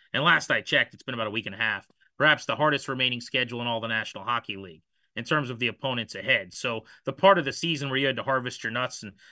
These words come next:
and kind of file some, you know, squirrel some things away here, they weren't able to do that necessarily. Uh, there's also the trade deadline coming up,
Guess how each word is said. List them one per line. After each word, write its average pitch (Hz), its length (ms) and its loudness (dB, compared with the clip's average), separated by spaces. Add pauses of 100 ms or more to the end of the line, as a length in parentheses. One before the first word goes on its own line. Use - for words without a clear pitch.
(160)
and 110 100 -8
kind 127 180 4
of 113 80 -2
file 123 400 2
some, 113 360 -8 (320)
you 117 40 -2
know, - 20 -2
squirrel 147 300 2
some 123 160 -8
things 135 240 -4
away 160 320 6
here, 123 360 0 (280)
they 143 80 2
weren't 156 180 4
able 123 240 2
to 117 100 -8
do 156 260 0
that 110 260 2
necessarily. 95 760 -6 (320)
Uh, 110 160 0
there's 139 260 2
also 165 320 2
the 165 120 -4
trade 170 260 4
deadline 120 380 0
coming 107 320 -4
up, 95 180 -12